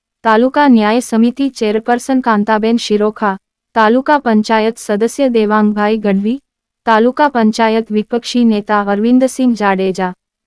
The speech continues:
તાલુકા સરપંચ સંગઠન પ્રમુખ જીવરાજભાઈ ગઢવી, કીર્તિભાઈ ગોર, નિલેશભાઈ મહેશ્વરી, સુરેશભાઈ સંઘાર, વિક્રમસિંહ જાડેજા, જગદીશભાઈ મહેશ્વરી, ખીમરાજભાઈ ગઢવી,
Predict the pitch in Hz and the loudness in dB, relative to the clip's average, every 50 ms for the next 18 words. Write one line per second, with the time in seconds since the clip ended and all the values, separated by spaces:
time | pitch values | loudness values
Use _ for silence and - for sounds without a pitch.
0 | _ _ _ 226 220 214 226 262 277 - 277 262 254 - - 233 226 220 226 233 | _ _ _ 2 2 4 2 2 2 2 0 0 0 0 -2 0 0 0 0 0
1 | 226 233 240 - - 247 233 233 233 240 247 - 240 233 233 - 226 220 247 277 | 0 0 0 -2 -2 0 0 2 2 0 0 0 -2 -2 0 0 2 4 4 4
2 | 277 - - - 226 214 214 220 214 208 208 214 226 226 233 233 214 214 208 196 | 2 -2 -4 -2 -2 0 2 0 0 -2 -2 -2 -2 0 0 -2 0 -2 -2 0
3 | 208 220 233 240 240 _ _ _ _ _ - 247 240 240 - 285 269 254 240 233 | 0 -2 -4 -4 -6 _ _ _ _ _ -2 -2 -2 0 0 0 0 2 0 0
4 | 226 220 208 208 214 214 208 196 190 - _ _ _ _ _ _ 220 226 233 233 | 0 0 0 0 0 2 2 0 -4 -8 _ _ _ _ _ _ 2 2 4 4
5 | 262 285 285 - - 240 233 226 226 247 240 226 208 202 214 220 214 - - 226 | 2 0 -2 -4 -4 -2 0 2 2 4 4 2 2 2 0 -2 -2 -4 -4 -4
6 | 214 202 196 190 196 - _ _ _ _ _ _ - - 247 247 262 285 294 277 | -2 0 -2 -2 -4 -8 _ _ _ _ _ _ -8 -2 0 2 2 2 0 -2
7 | - - 226 226 220 226 240 240 - 233 208 202 202 202 208 208 208 196 196 - | -4 -4 -2 0 2 0 0 -2 -2 0 0 0 0 0 0 -2 -2 -2 -4 -10
8 | _ _ _ _ _ _ 214 226 240 - - 294 302 294 277 - 285 277 269 254 | _ _ _ _ _ _ -2 -2 -2 0 -2 0 2 2 0 0 0 2 2 2
9 | 226 220 208 196 190 190 190 190 180 - 196 190 185 190 _ _ _ _ _ _ | 2 2 0 2 2 0 0 -2 -2 -2 -2 -4 -4 -6 _ _ _ _ _ _
10 | _ - 208 214 214 214 226 269 311 311 - 269 240 233 226 240 247 233 214 196 | _ -6 -2 -2 -2 -2 0 -2 -2 -2 -2 -2 0 0 2 4 4 4 2 2
11 | 190 202 208 - - - 208 202 196 196 190 190 _ _ _ _ _ _ - 247 | 0 -2 -2 -4 -4 -4 -2 0 0 -2 -2 -4 _ _ _ _ _ _ -2 2
12 | 247 254 285 294 285 269 - - 226 233 233 240 233 214 202 190 190 196 208 214 | 4 4 4 4 2 0 0 0 0 2 2 0 0 0 0 0 0 0 -2 -2
13 | 214 226 | -2 -4